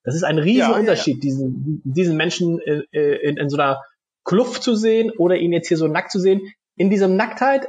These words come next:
Speaker 1: ist die Verzweiflung überbetont. In der
Speaker 2: Ja.
Speaker 1: Kluft ist, äh, die Stärke mindestens genauso betont, finde ich. Aber eigentlich muss ich sagen, finde ich, dass, äh, die Sta-, Statue, die ihr habt, schöner als die, die in dem, äh, Denkmal der Bürger von Calais,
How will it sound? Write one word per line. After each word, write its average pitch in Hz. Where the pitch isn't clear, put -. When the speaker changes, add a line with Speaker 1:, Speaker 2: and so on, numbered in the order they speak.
Speaker 1:
ist -
die 214
Verzweiflung 202
überbetont. 151
In 160
der 160
Speaker 2:
Ja. 127
Speaker 1:
Kluft 214
ist, -
äh, 185
die 170
Stärke 190
mindestens 185
genauso 170
betont, 110
finde 98
ich. -
Aber -
eigentlich 240
muss 220
ich 226
sagen, 196
finde 190
ich, 165
dass, 180
äh, 160
die 170
Sta-, 165
Statue, 165
die 143
ihr 185
habt, 196
schöner 226
als 180
die, 202
die 175
in 170
dem, 175
äh, 156
Denkmal 160
der 156
Bürger 151
von 147
Calais, 139